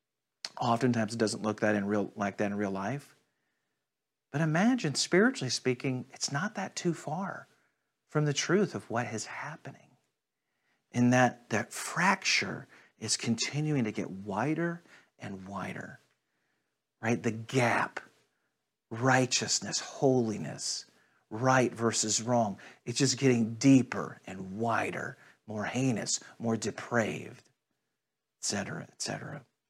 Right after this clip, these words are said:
et cetera. Great story, Pastor Andy. Thanks for taking us all the way back to Genesis.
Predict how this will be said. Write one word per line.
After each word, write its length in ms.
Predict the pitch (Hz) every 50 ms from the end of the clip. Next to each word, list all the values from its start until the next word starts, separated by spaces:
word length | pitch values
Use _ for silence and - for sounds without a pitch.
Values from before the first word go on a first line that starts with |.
| _ _ _ _ -
et 100 | - -
cetera. 440 | - 131 120 - - - - - - _ _ _ _ _ _ _ _ _ _ _ _ _ _ _ _ _ _ _ _ _ - - - - - - - - _ _ _ _ _ _ _ _ _ _ _ _ _ _ _ _ _ _ _ _ _ _ _ _ _ -
Great 220 | - 143 170 165
story, 420 | - - 151 131 123 123 143 151 139
Pastor 400 | - 127 120 - - - 113 107
Andy. 380 | 104 101 95 104 117 139 151 - _ _ _ _ _ _ _ _ _ _ _ _ _ -
Thanks 220 | - 131 135 131
for 100 | - 147
taking 300 | 135 - 135 120 127 123
us 120 | 123 120 -
all 160 | 127 117 120
the 80 | 120 123
way 120 | 131 131
back 320 | 120 120 101 104 117 120
to 100 | - -
Genesis. 760 | 107 - 110 101 101 98 - - 127 139 139 - - - -